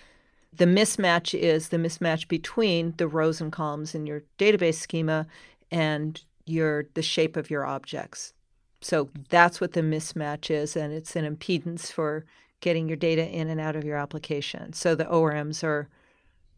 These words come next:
helping you solve that problem instead of you having to solve it yourself by, you know,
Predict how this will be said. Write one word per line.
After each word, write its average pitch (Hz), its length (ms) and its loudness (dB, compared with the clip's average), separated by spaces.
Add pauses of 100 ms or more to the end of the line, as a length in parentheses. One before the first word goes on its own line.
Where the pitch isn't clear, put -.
(180)
helping 170 380 -2
you 147 120 -8
solve 147 360 -2
that 139 220 -8
problem 151 400 -4
instead 156 420 0
of 151 120 0
you 160 160 2
having 151 340 -4
to - 140 -12
solve 147 340 0
it 147 160 -6
yourself 147 600 -4
by, 131 440 0 (520)
you 160 120 -4
know, 135 180 -4